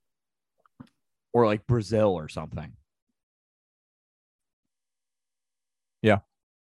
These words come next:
Speaker 2: We got something there.
Speaker 1: Because Americans at
Speaker 2: Maybe
Speaker 1: their core, bald eagle, you know, apple pie,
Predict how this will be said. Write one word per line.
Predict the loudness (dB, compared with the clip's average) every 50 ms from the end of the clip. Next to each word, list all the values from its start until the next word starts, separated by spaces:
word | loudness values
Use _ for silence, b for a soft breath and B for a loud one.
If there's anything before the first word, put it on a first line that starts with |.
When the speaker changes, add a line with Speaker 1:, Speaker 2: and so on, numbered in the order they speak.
| _ _ _ _ _ _ _ _ _ -8
Speaker 2:
We | -4 0
got | 0 0 0 -2
something | -6 -10 -10 -12
there. | -14 -14 -14 -16 _ _ _ _ _ _ _ _ _ _ _ _ _ _ _ _ _ _ _ _ _ _ _ _ _ _ _ _ _ _ _ 0
Speaker 1:
Because | 2 4 4 4 2 2
Americans | 0 0 0 0 0 -2 -2 0 4
at | 6
Speaker 2:
Maybe | 6 6
Speaker 1:
their | 4 0
core, | -4 -2 0 0 0 0 -2 -4 -8 -14 _ -20
bald | -6 0 4 4 4 4 4 2
eagle, | 0 0 0 0 0 2 0 0 -2 -4 _ _ _ _ _ _ _
you | -8 -6
know, | -4 -4 -4 -2 0
apple | 0 -2 0 0 -2 -4
pie, | -2 0 0 0 0 0 -2 -4 -8 -12